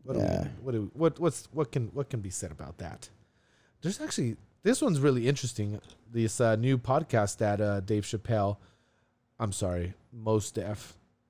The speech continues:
Speaker 1: slash Yazin Bey and
Speaker 2: Yeah.
Speaker 1: Talib Kweli are about to have. D-, what do you think is gonna be so different about it? It says here, uh, Chappelle, the miracle, the Midnight Miracle gives you a look at,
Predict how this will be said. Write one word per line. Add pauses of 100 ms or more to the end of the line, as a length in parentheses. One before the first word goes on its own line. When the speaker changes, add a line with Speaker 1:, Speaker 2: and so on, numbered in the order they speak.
(140)
Speaker 1:
slash
Yazin
Bey (160)
and
Speaker 2:
Yeah.
Speaker 1:
Talib
Kweli
are
about
to
have.
D-, (960)
what
do
you
think
is
gonna
be
so
different
about
it? (2000)
It
says
here,
uh,
Chappelle,
the
miracle,
the
Midnight
Miracle
gives
you
a
look
at,